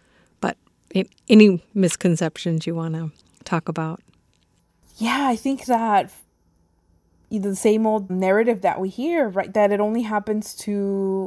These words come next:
Speaker 2: white folks and white women. And I argue that eating disorders not only don't discriminate, but they target marginalized communities such as women of color.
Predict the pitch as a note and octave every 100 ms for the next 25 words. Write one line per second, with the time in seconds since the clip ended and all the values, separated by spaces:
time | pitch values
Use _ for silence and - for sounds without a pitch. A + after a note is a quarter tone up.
0 | G3 F#3 B3 - G#3+ F3+ - - - F#3
1 | F3+ F3 F#3 F#3 G#3+ A3+ G#3+ F#3 F#3 F3+
2 | - _ _ _ _ _ _ _ F#3+ F#3+
3 | F#3 F#3 F#3 F3+ F3+ _ - F#3 G3+ A3
4 | G#3 G3 G#3 G3 F#3 - _ _ _ _
5 | G#3+ G#3 G#3+ G3+ G#3 G3+ G3 G3 G3 G3
6 | F#3+ F#3+ F#3 F#3 F#3 - G#3 C4 F4 A3
7 | F3+ F#3 - - - _ _ _ _ _
8 | _ _ - G#3+ A3 G3+ G3 - _ _
9 | _ - - G#3 C4+ D4+ G#3+ G#2+ - _
10 | _ _ F#3+ F#3 F3+ F3+ F3 E3 E3 -
11 | F3+ F3 F3 E3+ - F#3 - - F3+ E3+
12 | F#3 F3+ E3 - F3+ F#3 - F3+